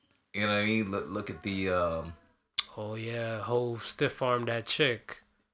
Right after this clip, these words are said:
Speaker 1: Yeah, w-, w-, okay, lo-, look at that. Look,
Speaker 2: Yeah.
Speaker 1: remember, look, when Hov did, did the old running back thing and did
Speaker 2: Yeah,
Speaker 1: pu-,
Speaker 2: just
Speaker 1: push chick out the way.
Speaker 2: way.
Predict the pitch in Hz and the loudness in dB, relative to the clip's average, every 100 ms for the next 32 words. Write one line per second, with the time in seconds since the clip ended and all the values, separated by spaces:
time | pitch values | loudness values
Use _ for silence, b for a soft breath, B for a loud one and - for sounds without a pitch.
0 | 120 - - _ _ _ - 226 262 175 | -14 -14 -20 _ _ _ 8 12 12 12
1 | 151 147 143 135 - 120 98 104 110 104 | 6 4 10 10 10 4 2 4 2 2
2 | - 113 151 98 98 123 127 123 123 110 | 0 8 8 8 4 2 6 6 6 2
3 | 110 101 110 110 123 123 113 b b b | -2 -2 0 2 2 2 -2 b b b
4 | b - 151 120 139 123 127 127 117 107 | b 0 2 4 6 8 8 8 8 10
5 | 127 131 120 120 - 127 117 113 110 117 | 12 10 8 8 6 4 6 6 6 2
6 | 131 131 135 143 127 135 143 - - 139 | 2 4 4 4 4 6 6 6 4 8
7 | 127 120 117 127 113 123 107 | 8 8 4 6 8 6 2